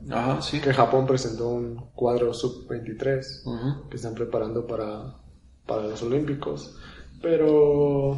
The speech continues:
Speaker 2: pues sí, te llama más la atención ver un Brasil-Argentina que ver un Martinica contra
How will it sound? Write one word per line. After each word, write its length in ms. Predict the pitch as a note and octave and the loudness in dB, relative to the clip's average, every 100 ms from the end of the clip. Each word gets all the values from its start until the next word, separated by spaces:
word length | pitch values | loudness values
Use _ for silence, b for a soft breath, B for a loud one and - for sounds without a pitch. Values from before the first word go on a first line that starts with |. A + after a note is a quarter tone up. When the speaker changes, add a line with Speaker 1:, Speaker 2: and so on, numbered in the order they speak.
| - | 2
Speaker 2:
pues 140 | D3 C#3+ | 4 6
sí, 200 | D#3+ C#3 | 6 8
te 120 | C#3 | 8
llama 200 | D#3 D#3 | 8 6
más 120 | D#3 | 6
la 60 | D#3 | 4
atención 360 | C3 A#2+ C#3 | 2 2 4
ver 180 | C3+ C3 | 6 6
un 300 | C3 B2+ A#2+ | 6 4 0
Brasil-Argentina 1040 | A#2 A2 - B2 A2+ - A2 A#2+ B2+ C#3 C#3+ | -2 -2 0 0 0 -2 -6 -2 0 0 -2
que 120 | A#2 | -2
ver 200 | A2 A2+ | 0 0
un 540 | A2+ A2+ A2 G#2+ - - | -2 -4 -6 -8 -14 0
Martinica 760 | A#2 A#2 - A2+ A#2 A2+ A#2 | 4 6 4 0 0 0 0
contra 280 | G#2+ G#2+ G2+ | 0 -6 -8